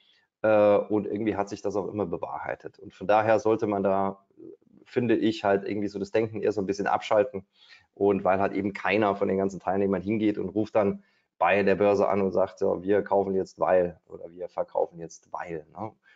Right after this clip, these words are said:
Und ich versuche das halt immer so ein bisschen auszuloten im Bild, also rein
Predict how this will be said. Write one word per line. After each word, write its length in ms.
Und 180
ich 100
versuche 260
das 160
halt 120
immer 180
so 80
ein 80
bisschen 260
auszuloten 720
im 320
Bild, 340
also 200
rein 440